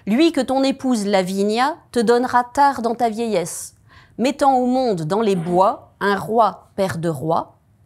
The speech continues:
d'où notre race régnera sur Albe la Longue. » Et vous voyez ici, il y a le nom de Lavinia. Et elle est définie comme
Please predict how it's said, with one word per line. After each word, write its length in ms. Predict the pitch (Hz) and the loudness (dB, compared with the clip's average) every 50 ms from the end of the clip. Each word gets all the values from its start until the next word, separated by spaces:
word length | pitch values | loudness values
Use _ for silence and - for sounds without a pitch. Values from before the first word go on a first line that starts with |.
| _ _ | _ _
d'où 160 | - 185 233 | -4 0 0
notre 320 | 254 233 214 202 - - - | 2 2 0 -2 -2 -4 -4
race 460 | - - 180 214 - - - - - _ | -2 -2 -2 -2 -4 -8 -14 -14 -16 _
régnera 600 | - - 214 214 214 202 185 185 180 185 202 - | -4 0 0 2 2 2 0 2 2 2 0 0
sur 320 | - - - - 202 202 - - | -6 -12 -10 -10 -6 -6 -2 0
Albe 260 | 196 208 185 160 175 | 0 0 0 -2 0
la 160 | 175 175 160 | 2 2 2
Longue. » 340 | 151 147 135 - - - - - _ _ _ _ _ _ _ _ _ _ _ _ _ _ - - - - - - - - - | 0 -2 -4 -6 -10 -14 -18 -20 _ _ _ _ _ _ _ _ _ _ _ _ _ _ -20 -20 -20 -20 -20 -20 -20 -6 -2
Et 100 | 190 226 | -2 0
vous 140 | 226 269 | 0 -2
voyez 340 | 254 240 277 294 277 359 403 | 0 0 0 2 2 2 2
ici, 300 | 359 262 - - - 370 523 539 - - - _ _ _ _ _ _ | 2 0 -2 0 0 0 0 0 -6 -18 -20 _ _ _ _ _ _
il 140 | 240 254 247 | -2 -2 0
y 60 | 302 | 0
a 80 | 339 294 | 0 0
le 100 | 285 247 | 2 2
nom 220 | 226 202 170 139 - | 2 0 0 -2 -6
de 100 | 165 165 | -6 -4
Lavinia. 540 | 175 180 165 160 165 165 147 143 110 - - - _ _ _ _ _ _ _ _ - - - - | 0 0 0 0 -2 -6 -4 -4 -4 -4 -6 -8 _ _ _ _ _ _ _ _ -20 -20 -20 -4
Et 240 | - 233 269 302 285 - | 0 2 2 2 2 2
elle 160 | - 240 240 | 0 0 0
est 80 | 269 277 | 0 -2
définie 520 | 220 277 277 - - 294 294 320 381 392 392 | -2 -2 -4 -2 0 2 2 4 4 2 2
comme 220 | - 294 294 285 | 0 0 0 0